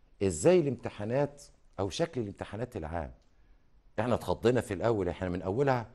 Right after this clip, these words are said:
ده أول حلقة، احنا بنودي، بنوري، بنوسع أفق، في كذا وفي كذا وفي كذا.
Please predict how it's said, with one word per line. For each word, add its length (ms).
ده 100
أول 260
حلقة، 400
احنا 140
بنودي، 600
بنوري، 500
بنوسع 480
أفق، 160
في 140
كذا 280
وفي 160
كذا 260
وفي 160
كذا. 260